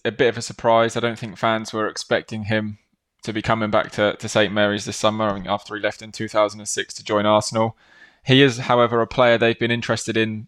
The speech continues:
since January twenty eighteen. They tried signing him before he joined Everton. That obviously didn't go through.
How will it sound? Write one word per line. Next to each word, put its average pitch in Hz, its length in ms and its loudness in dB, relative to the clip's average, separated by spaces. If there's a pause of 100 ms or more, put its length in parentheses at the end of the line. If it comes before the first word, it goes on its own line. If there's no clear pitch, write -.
since 104 260 -8
January 110 300 0
twenty 110 300 -6
eighteen. 117 360 0
They 110 140 -2
tried 110 280 0
signing 110 360 0
him 107 160 -4
before 104 340 -4
he 104 160 -6
joined 104 260 -4
Everton. 110 480 0 (640)
That 120 240 2
obviously 113 340 -4
didn't 107 280 -2
go 104 160 0
through. 117 460 0